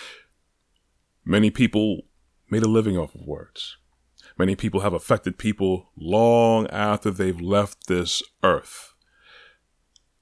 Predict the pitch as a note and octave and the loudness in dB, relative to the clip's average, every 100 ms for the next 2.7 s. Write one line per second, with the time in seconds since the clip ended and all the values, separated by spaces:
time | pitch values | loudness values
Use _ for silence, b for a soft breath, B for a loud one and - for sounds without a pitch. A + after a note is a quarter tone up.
0 | _ _ _ _ _ _ - A#2 A2 A2 | _ _ _ _ _ _ 2 4 4 2
1 | A2 F#2+ F#2+ F2 _ _ _ F#2 A2+ A#2 | 2 2 0 -2 _ _ _ -2 2 2
2 | A2 - G#2 - - - | 2 2 0 -2 -10 -14